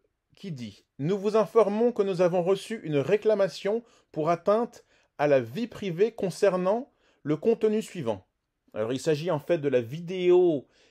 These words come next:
qui date, euh, du vingt ou vingt et un avril, où je parle de la réalité des faits qui se sont passés entre le père Philippe et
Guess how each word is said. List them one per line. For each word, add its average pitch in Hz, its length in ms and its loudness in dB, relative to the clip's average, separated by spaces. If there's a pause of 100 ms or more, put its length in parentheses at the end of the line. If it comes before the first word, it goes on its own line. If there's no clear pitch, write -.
(100)
qui 151 160 -12
date, 170 480 -2 (560)
euh, 120 760 2
du 127 340 -10
vingt 113 640 -2
ou 127 80 -4
vingt 165 260 -2
et 151 120 -2
un 151 60 -2
avril, 143 720 -2 (400)
où 151 320 -4
je 120 160 2
parle 156 400 2
de 131 80 -4
la 123 120 4
réalité 156 540 -2
des 143 160 -2
faits 170 500 -4 (440)
qui 123 1120 -12
se 147 100 -8
sont 139 160 -6
passés 143 320 0
entre 151 240 -4
le 113 100 -2
père 147 220 -4
Philippe 156 480 -8
et 151 320 -2